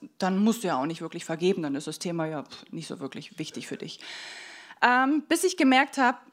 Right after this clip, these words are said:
mm, sehr, sehr falsch gedacht. Ähm, Menschen können sehr, sehr schnell verletzt werden und sich sehr, sehr schnell verletzt fühlen. Wenn du mit Menschen zusammen bist, wird dieses Thema immer,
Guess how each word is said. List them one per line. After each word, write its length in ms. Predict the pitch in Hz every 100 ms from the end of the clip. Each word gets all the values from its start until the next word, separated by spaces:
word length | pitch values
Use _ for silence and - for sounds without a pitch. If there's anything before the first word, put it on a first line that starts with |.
| - -
mm, 260 | 285 214 156 _ _ _ _ _ _ -
sehr, 280 | 175 196 175
sehr 120 | 143
falsch 320 | 151 - -
gedacht. 460 | - - - - - - - - - - - _
Ähm, 640 | 208 208 214 226 233 240 - _ _ _ _ _ -
Menschen 680 | 226 370 - 247 233 247
können 280 | 240 208 196
sehr, 340 | 185 208 214
sehr 120 | 180 160
schnell 260 | 180 147
verletzt 560 | - 160 - - - - _ _ -
werden 540 | 151 165 190 262 285 -
und 180 | 185 196
sich 220 | 190 190
sehr, 180 | - 190
sehr 160 | 190 185
schnell 400 | - 185 165 175
verletzt 480 | - 190 175 - -
fühlen. 500 | - 214 139 - - - - - - -
Wenn 140 | 208 208
du 80 |
mit 140 | 220 220
Menschen 400 | 226 226 - 208
zusammen 480 | 208 190 190 233 269
bist, 400 | 320 - - -
wird 380 | 170 190 220 226
dieses 300 | 208 196 -
Thema 500 | 196 185 185 185 208 _ -
immer, 500 | 247 254 175 165